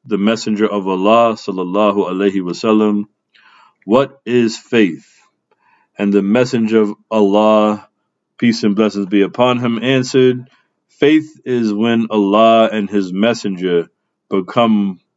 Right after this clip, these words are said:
more beloved to you than anything else." Abu Huraira, may Allah be pleased with him, narrated that Allah's Apostle,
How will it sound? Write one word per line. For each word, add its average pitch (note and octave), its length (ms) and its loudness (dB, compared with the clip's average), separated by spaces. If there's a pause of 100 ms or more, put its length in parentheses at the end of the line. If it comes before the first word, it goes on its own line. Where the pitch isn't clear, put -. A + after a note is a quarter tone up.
(300)
more A#2 480 2
beloved A2+ 640 0
to - 140 -6
you C#3 500 2 (400)
than F#2+ 460 -2
anything A2 580 0
else." E2+ 500 -8 (720)
Abu G#2 300 2
Huraira, G#2 720 0 (400)
may F2+ 80 -12
Allah G2 500 2
be F#2 200 -8
pleased A#2 400 0
with G2+ 200 -2
him, F#2 360 -8
narrated G2+ 640 0
that G2 160 -2
Allah's G#2+ 560 2
Apostle, G#2 800 -2